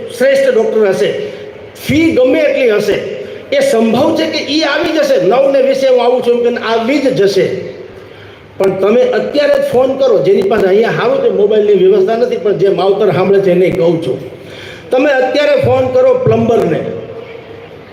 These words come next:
ઇમિડિયેટલી અત્યારે જ ફોન કરો પ્લમ્બરને, "અમારો નળ લીક થાય છે, પાંચસો રૂપિયાના હજાર આપો, પણ એક સેકન્ડમાં તું આવી જા." નહીં આવે સાહેબ,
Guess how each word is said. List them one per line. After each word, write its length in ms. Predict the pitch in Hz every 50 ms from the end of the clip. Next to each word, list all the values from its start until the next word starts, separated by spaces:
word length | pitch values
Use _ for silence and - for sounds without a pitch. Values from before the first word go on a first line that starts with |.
| - - - - - - - - - - - - -
ઇમિડિયેટલી 640 | 262 302 311 320 330 320 - 285 277 277 277 254 247
અત્યારે 440 | 240 240 247 - 311 311 302 302 294
જ 120 | - -
ફોન 180 | 240 262 262 254
કરો 200 | 254 269 262 247
પ્લમ્બરને, 560 | - 214 220 226 220 220 226 233 240 269 277
"અમારો 640 | 277 262 233 233 240 240 240 247 262 262 262 254
નળ 600 | 247 196 175 175 185 196 220 240 247 247 233 190 160
લીક 520 | 175 190 220 240 - - 220 220 - -
થાય 320 | 160 175 185 196 196 190
છે, 560 | 185 - 190 254 262 226 185 165 - - - - - - - - - - - -
પાંચસો 460 | 165 180 208 220 214 214 220 240 240
રૂપિયાના 440 | 226 220 226 220 220 214 214 202 175
હજાર 380 | 139 156 185 196 226 226 214
આપો, 260 | 214 220 220 - 208
પણ 200 | 196 208 190 160
એક 360 | 147 185 247 277 269 - 269 -
સેકન્ડમાં 520 | - 240 220 226 226 202 202 202 190 190
તું 120 | 202 190
આવી 160 | 190 208 196 185
જા." 100 | 170 143
નહીં 640 | 127 123 139 139 143 185 202 220 220 220 220 196
આવે 280 | 180 175 170 175 170 -
સાહેબ, 280 | - - - - -